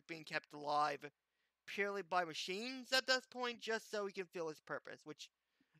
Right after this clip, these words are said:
though I do admit, it's still kind of nice that there was a consideration for an ending for him. Which, I do wonder if Extra Record is gonna make use of. And I bring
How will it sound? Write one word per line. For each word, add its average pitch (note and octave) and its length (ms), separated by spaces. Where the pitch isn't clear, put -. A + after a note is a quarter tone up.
though A3+ 140
I G#3+ 160
do A#3+ 180
admit, G#3+ 280
it's G3 180
still G#3 280
kind G3 200
of E3+ 80
nice D3 340
that D3 120
there D#3 120
was C#3+ 160
a C#3 280
consideration G#3 760
for F3 200
an D#3+ 100
ending D#3+ 380
for C#3+ 100
him. B2 320
Which, - 240
I F3+ 160
do C#4 240
wonder B3+ 240
if A3 260
Extra G3 260
Record F3+ 240
is D#3+ 100
gonna D#3+ 160
make C#3+ 160
use D3+ 200
of. B2 120
And E3 80
I E3 160
bring A3+ 280